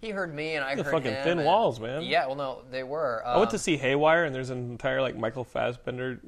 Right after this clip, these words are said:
Speaker 2: like, Gina Carano fight
Speaker 1: Does he have his
Speaker 2: in
Speaker 1: dick out in that as
Speaker 2: No,
Speaker 1: well?
Speaker 2: <laughs> no, no, no.
Speaker 1: Okay,
Speaker 2: But,
Speaker 1: good.
Speaker 2: but there's an entire fight in a hotel room, and they're smashing shit. And I'm like, it goes on for, like, eight minutes.
Speaker 1: You
Speaker 2: Nobody,
Speaker 1: figure there'd be
Speaker 2: nobody
Speaker 1: somebody,
Speaker 2: hears anything.
Speaker 1: so, well, they probably put them next door to, like, a really old person.
Speaker 2: Nothing.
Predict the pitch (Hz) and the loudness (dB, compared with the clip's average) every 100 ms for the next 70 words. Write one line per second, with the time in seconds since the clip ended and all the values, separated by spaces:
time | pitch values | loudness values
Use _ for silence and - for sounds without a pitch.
0 | 156 - 110 110 123 123 117 117 107 117 | -10 -6 -4 -4 -6 -6 -4 -2 0 0
1 | 127 - 131 139 139 170 151 139 135 147 | -2 0 0 0 0 -2 2 2 2 2
2 | 151 156 156 143 139 135 127 190 175 180 | 0 -2 -8 -2 2 4 4 4 4 4
3 | 143 160 147 135 - - 175 - 156 170 | 6 6 6 6 4 2 -6 2 4 6
4 | 175 160 160 165 143 151 165 139 139 139 | 4 6 8 8 8 4 4 0 2 6
5 | 165 165 139 127 143 143 - 151 185 - | 6 6 2 0 0 -2 -2 4 4 4
6 | 147 131 139 - 156 165 - - - - | -2 0 0 2 0 -2 -8 -14 -16 -8
7 | 202 262 233 226 220 - - - _ - | -2 2 6 4 2 -2 -2 -4 _ 0
8 | 202 226 202 226 226 185 - - 196 240 | 2 2 6 8 8 6 -6 -2 6 8
9 | 247 262 226 208 254 277 269 262 294 240 | 10 10 10 12 12 12 8 10 10 10
10 | 233 233 240 - 185 165 185 180 175 180 | 6 2 2 4 2 4 2 0 2 2
11 | 180 170 165 139 123 120 127 113 107 113 | 2 0 -4 -2 -4 -4 -6 -4 -6 -8
12 | 107 101 101 98 104 - 165 202 - 190 | -10 -10 -12 -12 -14 -6 4 4 4 -2
13 | 156 | -2